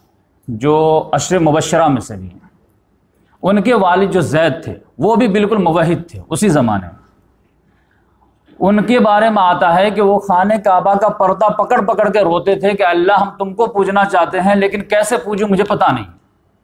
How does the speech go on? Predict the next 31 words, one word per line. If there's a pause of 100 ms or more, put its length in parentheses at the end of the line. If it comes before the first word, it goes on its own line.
(140)
ये
मूर्ति
पूजा
तो
गलत
है, (320)
लेकिन
सही
क्या,
ये
भी
तो
नहीं
पता
है। (2250)
तो
उसी
नेचर
के
मोहम्मद
सल्लल्लाहु
अलैहि
वसल्लम
फितरत
पे
थे,
कुल्लु
वलदिन
युलदु
अलल
फितरा,